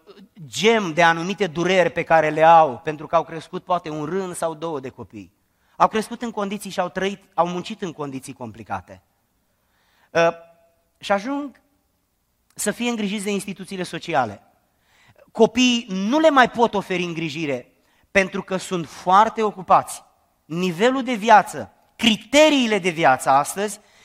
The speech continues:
impun un anumit standard, mașină, casă și toate celelalte. Ori un om obișnuit să muncească numai bărbatul și soția să rămână acasă să îngrijească copiii și pe, pe părinți,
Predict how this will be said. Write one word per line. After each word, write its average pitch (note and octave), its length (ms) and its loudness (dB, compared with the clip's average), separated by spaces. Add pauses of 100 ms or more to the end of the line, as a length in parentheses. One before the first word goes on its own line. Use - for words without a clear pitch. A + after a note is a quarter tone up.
(120)
impun A3 480 0
un C4 120 2
anumit A3+ 340 4
standard, C#3+ 720 4 (120)
mașină, G#3 600 -2 (880)
casă F3+ 580 2 (1300)
și - 240 -8
toate C#4+ 280 0
celelalte. F#3 720 4 (200)
Ori F3+ 440 0
un F3+ 320 -4
om A#3 300 2
obișnuit E3+ 760 -6 (200)
să - 160 -4
muncească F3 540 0
numai G3+ 320 0
bărbatul E3 640 4 (240)
și - 140 -10
soția F#3+ 420 4
să F3+ 140 -2
rămână F3 280 0
acasă D#3+ 360 4
să C#3+ 100 -10
îngrijească D3+ 500 -2
copiii D3 600 -6
și - 140 -12
pe, D#3 200 -4 (180)
pe D#3+ 100 -4
părinți, D3+ 500 -4